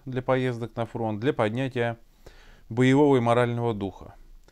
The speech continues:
Э, артисты говорят, что это должно быть делом добровольным, но, э,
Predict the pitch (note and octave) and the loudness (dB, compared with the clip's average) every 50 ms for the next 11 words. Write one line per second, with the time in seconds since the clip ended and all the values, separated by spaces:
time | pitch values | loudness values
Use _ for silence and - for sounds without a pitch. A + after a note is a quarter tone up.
0 | _ - - _ - - - - - _ - - A2 A2 A2 - B2+ C#3+ C3+ - | _ -20 -20 _ -20 -20 -20 -20 -20 _ -6 -4 -2 0 2 4 4 2 2 0
1 | F#3 D#3+ C3 - C3+ A#2+ B2+ B2 B2 B2 A#2 A2 - - - A#2 G#2+ A2 G#2+ A2 | -2 -2 -2 -4 -2 0 2 2 4 4 2 2 0 -4 -4 -2 -2 0 0 0
2 | A2 G2+ A2 G#2 G#2+ A2 G#2 G2+ A2 G#2+ G2+ G2 G2 F#2+ G#2 G#2 A2+ A2+ A2+ A2+ | -2 -2 -4 -4 -4 -4 -4 -2 -2 -2 -2 -2 -4 -6 -4 0 2 2 2 2
3 | B2+ D#3+ F#3 G3 F#3 F3 D#3+ B2+ A#2 A#2+ C3+ D#3 E3 D#3 C#3 B2 - - G#2+ G#2+ | 2 0 0 0 0 -2 -2 -2 -2 -2 -2 -2 -2 -4 -4 -6 -8 -6 -4 -4
4 | G#2+ G2+ G2 F#2+ D#2+ | -2 -2 -4 -4 -6